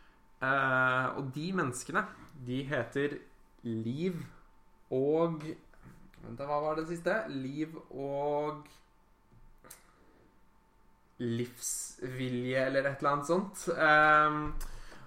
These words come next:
og, ehm, de, eh, skal sammen lage en ny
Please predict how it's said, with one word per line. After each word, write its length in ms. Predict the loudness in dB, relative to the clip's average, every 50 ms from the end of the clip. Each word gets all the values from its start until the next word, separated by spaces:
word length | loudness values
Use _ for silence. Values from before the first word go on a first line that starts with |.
| -18 0 4
og, 280 | 6 8 10 10 10 10 10
ehm, 680 | 10 10 10 10 8 6 6 4 4 4 2 0 -2 -2 -4 -6 -4 -2 0
de, 260 | 2 4 6 6 6
eh, 1300 | 4 2 -2 -8 -12 -12 -12 -14 -14 -18 -20 _ _ _ 6 8 8 8 8 8 8 8 6 6 6 2
skal 220 | 0 4 4 4 4
sammen 500 | 4 2 2 2 4 4 2 2 0 -2 -6 -2
lage 420 | 4 8 8 10 10 8 6 2
en 280 | 0 0 0 0 -2 -4 -4 -6 -4 -2 0 0
ny 480 | 2 2 2 2 0 0 -2 -4 -10